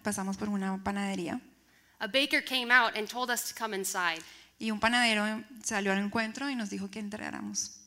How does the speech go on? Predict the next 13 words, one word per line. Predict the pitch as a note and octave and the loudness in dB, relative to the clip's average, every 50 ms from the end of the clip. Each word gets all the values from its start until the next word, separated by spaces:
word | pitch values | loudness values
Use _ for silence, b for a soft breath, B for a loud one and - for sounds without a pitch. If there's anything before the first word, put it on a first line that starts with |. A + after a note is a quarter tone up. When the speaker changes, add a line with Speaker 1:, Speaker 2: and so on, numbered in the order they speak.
| _ _ - | _ _ -4
Speaker 2:
He | C4+ C4 D4 | 0 0 0
had | C#4 | 0
prepared | C#4+ C#4+ - - C#4 D4 C#4 A#3 G3+ | 0 -2 -2 4 6 6 6 6 8
bags | B3 A#3+ B3 C4 B3+ B3 A#3+ G#3+ | 8 10 10 10 8 4 2 -4
of | - A#3 A3 G3+ G3+ | -4 -4 -4 -2 4
bread | A3+ A#3+ B3 A#3+ A#3 G#3 G#3+ - | 8 10 10 10 8 6 0 -2
and | G#3+ G#3+ G#3+ | -2 -2 -2
food | G3+ - - B3+ A#3+ A3 G3+ F3+ F#3+ F#3 | -4 -6 -6 -4 -4 -2 -4 -4 -4 -4
in | G3+ G#3 | -4 -4
hopes | G#3+ - B3 B3+ A3+ - - - | -2 0 0 0 0 -2 -4 -6
of | - F#3+ | -4 -4
seeing | - - A3+ G#3+ G#3 G3 F#3+ F#3+ | -4 -2 0 0 0 0 0 -2
Lucy. | G3 G#3+ G#3+ G#3 - F#3 D#3 D3 | -4 -4 -4 -4 -4 -6 -8 -14